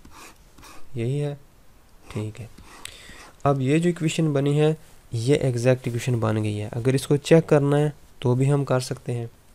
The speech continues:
ठीक है, देखें m is equal to, अब, अब m क्या है, y by एक्स स्क्वायर, n क्या है अब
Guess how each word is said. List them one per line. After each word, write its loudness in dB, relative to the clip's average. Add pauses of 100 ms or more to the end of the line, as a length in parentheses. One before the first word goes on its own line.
(460)
ठीक -12
है, -14 (580)
देखें 0 (600)
m 0 (280)
is -4
equal -2
to, -2 (140)
अब, -2
अब 0
m 0
क्या -2
है, -4
y -2
by 0 (320)
एक्स -6
स्क्वायर, -4 (520)
n 2
क्या 2
है 0
अब -4